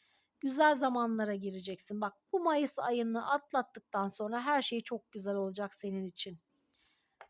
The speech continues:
Nedense biraz Mayıs sıkıntılı. İşte belki de bu tutulmaydı, şuydu, buydu, belki de ondan dolayıdır.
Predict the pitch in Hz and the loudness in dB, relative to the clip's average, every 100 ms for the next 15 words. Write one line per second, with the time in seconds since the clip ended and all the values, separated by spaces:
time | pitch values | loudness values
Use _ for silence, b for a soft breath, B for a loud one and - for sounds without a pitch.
0 | 294 311 381 330 269 247 262 247 226 220 | -4 2 2 2 0 2 2 2 0 0
1 | 254 - 233 - 220 202 208 196 - 214 | 0 -4 -6 -4 -4 -4 -6 -4 -6 -6
2 | 202 208 202 - 202 185 196 196 - _ | -4 -4 -6 -8 -12 -6 -4 -4 -8 _
3 | _ _ _ - 233 208 185 170 165 175 | _ _ _ -12 -10 -6 -8 -8 -10 -12
4 | 190 202 185 185 196 190 180 180 196 190 | -10 -10 -10 -10 -10 -8 -8 -8 -10 -8
5 | 196 190 185 180 110 190 190 | -6 -6 -8 -10 -12 -14 -16